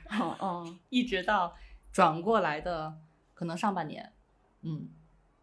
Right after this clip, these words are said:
Speaker 2: 都会考虑。然后在这个过程当中呢，实际上这种，呃，跟几个有关，一个是跟，呃，业绩本身实际的完成情况有关，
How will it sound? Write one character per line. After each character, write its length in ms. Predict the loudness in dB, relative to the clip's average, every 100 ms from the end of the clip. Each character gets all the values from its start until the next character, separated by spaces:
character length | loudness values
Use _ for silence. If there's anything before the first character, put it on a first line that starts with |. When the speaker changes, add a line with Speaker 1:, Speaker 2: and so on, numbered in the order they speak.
| -20 _ _ _
Speaker 2:
都 100 | -2
会 160 | 0 -4
考 220 | -6 -10
虑。 240 | -10 -12 -18 -20 _
然 100 | 2
后 80 | 4
在 140 | 2
这 80 | 0
个 80 | 0
过 120 | 2
程 180 | 0 0
当 180 | -2 -2
中 160 | -2
呢， 100 | -2
实 160 | -4 -4
际 100 | -4
上 160 | -4 -4
这 100 | -4
种， 320 | -4 -6 -10 -16 _ _
呃， 280 | -6 -4 -4
跟 140 | 0 0
几 160 | 0 -2
个 100 | 0
有 140 | 0
关， 280 | -2 -8 -12 -6
一 140 | -4
个 120 | 2 2
是 200 | 0 -2
跟， 480 | -2 -2 -4 -6 -6
呃， 160 | -6 -4
业 160 | -2
绩 140 | -2 -4
本 160 | -6
身 120 | -6
实 140 | -6 -4
际 60 |
的 80 | -4
完 120 | -4 -4
成 120 | -4
情 180 | -6 -8
况 140 | -8
有 120 | -8
关， 220 | -12 -16